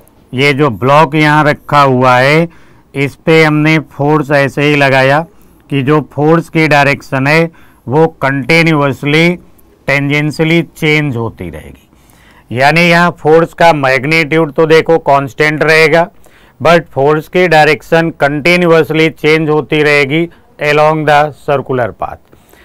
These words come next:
ऐसी condition में अगर हम work लिखें तो यहाँ पे देखिए फिर force और displacement हर moment पे, हर moment पे, किसी भी instant पे बात करें, दोनों किधर हैं? parallel हैं।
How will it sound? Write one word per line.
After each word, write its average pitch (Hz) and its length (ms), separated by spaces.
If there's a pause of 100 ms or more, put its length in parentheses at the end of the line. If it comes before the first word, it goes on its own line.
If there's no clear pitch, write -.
(240)
ऐसी 165 380
condition 165 560
में 170 180
अगर 160 260
हम 151 260
work 143 300
लिखें 135 540 (720)
तो 120 100
यहाँ 147 340
पे 170 180
देखिए 160 440
फिर 160 300 (100)
force 156 420
और 156 200
displacement 147 800 (480)
हर 202 320
moment 165 580
पे, 90 240 (120)
हर 190 200
moment 165 500
पे, 127 200
किसी 175 360
भी 196 180
instant 170 460
पे 165 140
बात 147 280
करें, 123 260 (600)
दोनों 160 340
किधर 165 380
हैं? 165 140
parallel 117 540
हैं। 76 160